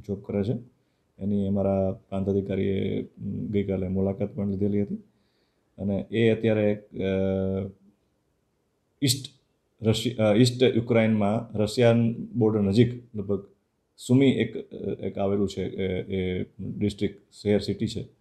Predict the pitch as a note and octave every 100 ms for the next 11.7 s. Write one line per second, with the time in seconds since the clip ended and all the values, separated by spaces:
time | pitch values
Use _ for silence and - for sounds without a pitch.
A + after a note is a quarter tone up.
0 | _ _ _ _ _ - G#2+ G#2+ G#2 G2+
1 | G#2 G#2+ F#2+ G2 C#3 D3+ C3 A2+ G#2 A2+
2 | G#2+ G#2+ G#2 G#2+ G2+ A#2 G2 G2 G2 -
3 | G2 F#2+ F#2+ F#2+ F#2 A2 A2 G2+ - G#2
4 | G2+ G2 G2 F#2+ F#2+ F#2 - F#2+ F#2+ F#2+
5 | G2+ G#2 G2 G#2 G2 G2+ - G#2 G#2 G#2
6 | G2+ G2+ G2 - _ _ G2+ G2 F#2+ F#2+
7 | - G#2+ G#2 G#2 - G#2 G2 G2+ G2+ -
8 | G#2 G2+ G2 G2+ - _ _ _ _ _
9 | - A#2 A2 G#2+ G2+ F#2+ G#2+ G#2 - G2
10 | G2 - _ _ _ _ G2+ G#2 G#2+ G2+
11 | G2+ F#2+ G2 F#2+ F#2+ F#2+ F#2+